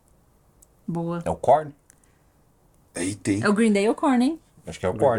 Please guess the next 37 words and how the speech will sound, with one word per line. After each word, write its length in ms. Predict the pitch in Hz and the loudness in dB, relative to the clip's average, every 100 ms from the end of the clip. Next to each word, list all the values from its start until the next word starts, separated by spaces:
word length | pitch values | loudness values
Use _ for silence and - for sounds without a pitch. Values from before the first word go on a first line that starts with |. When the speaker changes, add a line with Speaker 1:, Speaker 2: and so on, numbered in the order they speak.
| 104 | 2
Speaker 4:
Day 60 | |
Speaker 1:
O 60 | 98 | 2
Green 180 | - 202 | 2 2
Day 180 | 190 208 | 0 0
ou 60 | |
Korn. 300 | 262 208 170 175 | 0 -2 -2 -8
Speaker 2:
É 40 | |
o 40 | |
Korn, 300 | - 110 90 | -6 -4 -2
eu 80 | 85 | -4
Speaker 1:
É 20 | |
o 80 | 80 | -4
Speaker 2:
acho. 80 | 180 | -4
Speaker 1:
Green 140 | 185 | -4
Day 180 | 170 175 | -2 -4
ou 60 | 190 | -4
Korn. 320 | - 160 165 - - | -4 -6 -8 -12 -4
Speaker 3:
O, 880 | 123 120 120 117 110 104 101 98 90 - - - - | 0 2 4 4 2 2 0 -2 -6 -12 -20 -20 -8
o 100 | - 120 | -4 0
Blink, 280 | 110 123 117 | 2 2 0
Speaker 1:
É 20 | |
isso 160 | - | -2
aí. 180 | 214 87 165 _ _ _ _ - | -4 -4 -10 _ _ _ _ -4
Speaker 3:
ele... 380 | 104 107 123 - - | -2 2 0 -2 -2
Pô, 160 | 147 | 0
até, 300 | 110 170 240 - | 0 0 -2 0
eu 100 | 151 | 0
até 160 | 151 | 0
perdi 320 | 214 311 123 143 | 0 0 0 -2
o 40 | |
fio 160 | - 120 | -2 -2
da 100 | 120 | -2
meada 340 | 110 98 95 | 0 -2 -4
aqui. 160 | 92 101 | -6 -8
Eu 40 | |
tô 100 | - | -6
pensando... 380 | 147 143 175 | -4 0 0